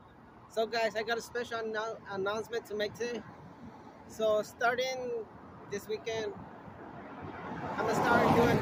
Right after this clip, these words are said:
videos here again and open carry again here. So, yeah. Uh, also, uh, traffic. Uh, also, um,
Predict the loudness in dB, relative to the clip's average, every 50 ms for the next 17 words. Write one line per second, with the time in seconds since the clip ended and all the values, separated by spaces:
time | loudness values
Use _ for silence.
0 | 4 4 4 4 4 0 -2 -4 -10 -12 -12 -12 -14 -14 -14 -12 -10 -10 -10 -10
1 | -10 -10 -10 -10 -12 -14 -16 -16 -16 -16 -18 -18 -18 -18 -18 -18 -18 -18 -18 -18
2 | -16 -8 -2 -2 0 0 0 0 0 -4 -4 -2 -4 -2 0 0 -2 0 -2 -4
3 | -4 -2 -4 -4 -2 -2 -4 -4 -4 -6 -6 -6 -8 -12 -18 -18 -18 -18 -18 -18
4 | -18 -18 -18 -18 -18 -18 -18 -16 -16 -16 -16 -14 -14 -14 -14 -14 -14 -14 -10 -8
5 | -6 -6 -4 -4 -4 -6 -6 -8 -8 -10 -8 -8 -8 -10 -8 -8 -6 -4 -4 -2
6 | -2 -2 -2 -2 -2 -2 -2 -2 0 0 0 0 2 2 2 2 2 4 4 4
7 | 6 6 8 8 8 8 8 8 8 6 6 4 2 0 -2 -2 -4 -4 -4 -6
8 | -6 -6 -8 -8 -8 -8 -8 -10 -10 -10 -10 -10 -10 -12 -12 -12 -12 -12 -12 -12
9 | -12 -12 -12 -12 -12 -12 -14 -14 -14 -14 -12 -8 -8 -8 -8 -10 -14 -14 -14 -16
10 | -14 -14 -16 -10 -8 -4 0 0 0 0 -2 -2 -2 0 0 0 0 0 0 2
11 | 2 2 2 2 0 -2 -6 -10